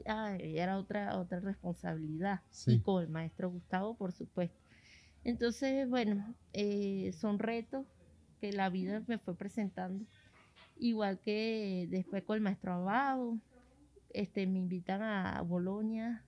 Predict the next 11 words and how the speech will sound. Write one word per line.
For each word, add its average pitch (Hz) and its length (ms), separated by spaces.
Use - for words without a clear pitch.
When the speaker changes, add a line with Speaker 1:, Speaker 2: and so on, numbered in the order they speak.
Speaker 1:
a 175 60
Reggio 180 320
Emilia, 196 480
en 190 160
Italia, 196 520
a - 20
tocar. 202 560
Él 226 240
en 240 140
ese 254 240
momento, 220 720